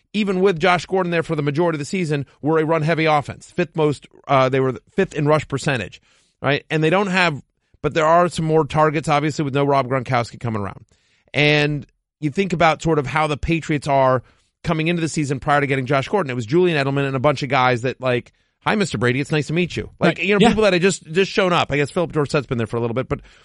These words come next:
Speaker 1: you know, it was a, a bunch of new faces. Uh, and, uh, and I think most people felt like it was the, the weakest receiving core that E-, Brady has had in quite some time.
Speaker 2: Fair.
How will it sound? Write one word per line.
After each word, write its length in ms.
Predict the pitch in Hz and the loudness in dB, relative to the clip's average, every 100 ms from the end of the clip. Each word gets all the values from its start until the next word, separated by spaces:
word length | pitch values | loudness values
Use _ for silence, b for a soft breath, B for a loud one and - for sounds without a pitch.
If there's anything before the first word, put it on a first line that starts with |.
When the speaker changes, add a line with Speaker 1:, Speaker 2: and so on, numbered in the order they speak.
| b | b
Speaker 1:
you 80 | 185 | 2
know, 120 | 170 | 2
it 60 | 156 | 4
was 160 | 165 | 2
a, 140 | 170 143 - | 2 -2 -6
a 60 | 156 | 0
bunch 240 | 160 196 | 0 0
of 60 | 180 | 0
new 160 | 190 | 0
faces. 600 | 160 185 151 - 90 - _ _ _ _ - | 0 2 0 -2 -14 -18 _ _ _ _ 0
Uh, 260 | 131 123 - - | 2 2 0 -2
and, 400 | 139 139 135 135 | 0 0 0 2
uh, 200 | 127 - | 2 0
and 100 | 139 | -2
I 40 | 143 | -2
think 240 | 175 151 | -2 -4
most 300 | 147 185 202 | 0 0 0
people 480 | 180 147 127 131 131 _ _ _ - | -4 -4 -2 -2 -4 _ _ _ 0
felt 200 | 156 139 | 0 2
like 220 | 139 139 | 0 0
it 140 | 147 120 | -2 2
was 240 | 143 113 | 2 2
the, 340 | 135 131 123 - _ - | -2 -2 -2 -8 _ 0
the 140 | 143 | 0
weakest 640 | 120 156 214 190 170 - _ _ | 2 0 0 0 0 -4 _ _
receiving 560 | 139 143 - 202 180 151 | -4 -4 0 0 0 -2
core 320 | - 135 123 | -2 2 2
that 140 | 123 104 - | 0 -4 0
E-, 80 | 160 - | 0 0
Brady 300 | 113 165 151 | 0 2 2
has 100 | 139 | 0
had 220 | 147 143 | 0 -2
in 80 | 127 | -2
quite 260 | 143 131 - | -2 -2 -2
some 160 | 117 | -6
time. 340 | 107 117 95 - | -4 -4 -4 0
Speaker 2:
Fair. 200 | 185 | 0